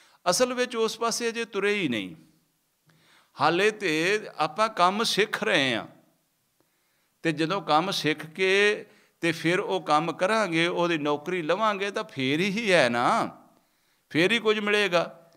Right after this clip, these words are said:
ਪਰ ਅਸੀਂ ਤਾਂ ਅਜੇ ਕੰਮ ਹੀ ਨਹੀਂ ਸਿੱਖ ਸਕੇ। ਸਾਰੀ ਸਾਰੀ ਉਮਰ ਲੰਘ ਜਾਂਦੀ ਹੈ,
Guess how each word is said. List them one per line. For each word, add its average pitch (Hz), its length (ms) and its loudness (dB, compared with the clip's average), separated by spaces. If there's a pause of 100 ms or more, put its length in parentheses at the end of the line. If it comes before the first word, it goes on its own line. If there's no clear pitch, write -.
(240)
ਪਰ 147 260 2
ਅਸੀਂ 175 200 0
ਤਾਂ 185 80 2
ਅਜੇ 180 160 -2
ਕੰਮ 170 260 0
ਹੀ 196 60 -4
ਨਹੀਂ 202 140 -6
ਸਿੱਖ 180 220 -4
ਸਕੇ। 165 420 -8 (140)
ਸਾਰੀ 156 340 0
ਸਾਰੀ 175 260 -2
ਉਮਰ 175 220 -2
ਲੰਘ 190 240 -4
ਜਾਂਦੀ 170 420 0
ਹੈ, 123 300 -2